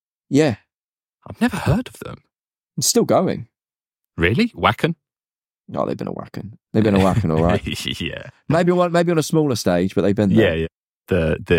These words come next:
Speaker 2: Jägermeister stage.
Speaker 1: Uh, yeah, yeah, absolutely. They've been on
Speaker 2: Um,
Speaker 1: stage.
Speaker 2: they've definitely
Speaker 1: Um,
Speaker 2: on stage.
Speaker 1: Right, I've got one too, which is, yeah, it's gonna be avant-garde, definitely. And you'll know this. You'll know this one.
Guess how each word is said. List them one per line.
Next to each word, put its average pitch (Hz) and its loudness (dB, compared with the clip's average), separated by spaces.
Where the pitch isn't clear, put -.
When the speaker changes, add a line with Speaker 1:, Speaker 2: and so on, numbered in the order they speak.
Speaker 2:
Jägermeister 90 0
stage. - -6
Speaker 1:
Uh, 101 2
yeah, 95 2
yeah, 82 2
absolutely. 71 0
They've 101 4
been 85 4
on - 4
Speaker 2:
Um, - 0
Speaker 1:
stage. 71 -2
Speaker 2:
they've 90 0
definitely 131 0
Speaker 1:
Um, 131 -2
Speaker 2:
on 123 -6
stage. - -10
Speaker 1:
Right, 131 2
I've 180 0
got 135 0
one 123 2
too, 104 0
which 120 0
is, 123 0
yeah, 170 0
it's 127 -2
gonna 180 2
be 120 4
avant-garde, 110 2
definitely. 160 0
And 113 4
you'll 127 4
know 151 0
this. 101 -2
You'll 131 2
know 151 2
this 113 -2
one. 101 0